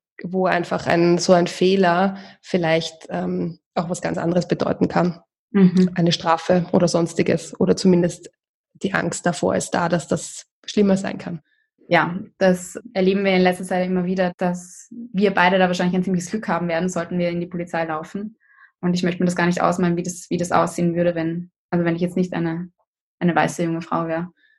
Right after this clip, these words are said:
Speaker 2: Dann wollte ich dich noch fragen, ich meine, ich freue mich natürlich zu hören, dass ihr bald wieder, dass ihr euch bald wieder treffen wollt. Was sind denn so eure Zukunftsambitionen für Fremde werden Freunde?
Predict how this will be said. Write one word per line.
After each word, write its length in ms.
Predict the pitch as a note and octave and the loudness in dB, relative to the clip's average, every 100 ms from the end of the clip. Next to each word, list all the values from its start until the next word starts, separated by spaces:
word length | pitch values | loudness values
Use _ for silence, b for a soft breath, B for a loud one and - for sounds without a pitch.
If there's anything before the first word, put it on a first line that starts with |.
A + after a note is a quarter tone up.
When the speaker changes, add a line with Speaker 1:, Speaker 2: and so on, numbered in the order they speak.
| _ _ | _ _
Speaker 2:
Dann 180 | - F#3+ | 0 4
wollte 240 | F3+ F#3 G3 | 6 6 2
ich 100 | - | -2
dich 160 | F#3+ | -2
noch 100 | F#3+ | -2
fragen, 720 | F3+ - F3 F3 F3+ F3+ F3+ - | -4 -2 -2 0 0 0 -2 -6
ich 100 | - | -4
meine, 280 | F3+ F3 F3 | 2 2 0
ich 100 | F3+ | -2
freue 200 | - F#3+ | 6 6
mich 100 | G#3+ | 6
natürlich 340 | G3+ G3+ G3+ F#3 | 4 2 0 0
zu 120 | G3 | 2
hören, 220 | F#3 F#3+ | 4 4
dass 120 | F#3 | 2
ihr 80 | F#3 F3+ | 0 2
bald 260 | F3 E3+ | 0 0
wieder, 300 | F3+ F3 F3 | 0 0 0
dass 180 | F3 F3+ | 0 -4
ihr 60 | F#3 | -4
euch 100 | F3 | -2
bald 180 | E3 E3 | -2 -2
wieder 120 | E3+ | -4
treffen 380 | D#3+ G3 G#3+ G3+ | -4 -4 -4 -4
wollt. 340 | F3+ E3+ F3 - B B B B | -2 -2 -4 -8 B B B B
Was 160 | F#3 F#3 | 0 2
sind 220 | G#3+ G#3+ | 4 4
denn 320 | A3 G3+ F#3+ | 4 4 2
so 200 | F#3 F#3+ | 0 2
eure 420 | F3 F#3 F#3 F3+ F3+ | 4 6 6 6 2
Zukunftsambitionen 1080 | A#3 C4+ A#3+ F#3 F3 F3 E3+ D#3+ E3 F3+ _ | 0 2 2 2 0 -2 -6 -4 -4 -8 _
für 300 | - E3 E3 - | -6 -4 -6 -6
Fremde 260 | D#3+ E3 | -6 -6
werden 280 | D#3+ D#3 F3 | -6 -6 -6
Freunde? 440 | - D#3+ E3 F3+ | -8 -10 -8 -10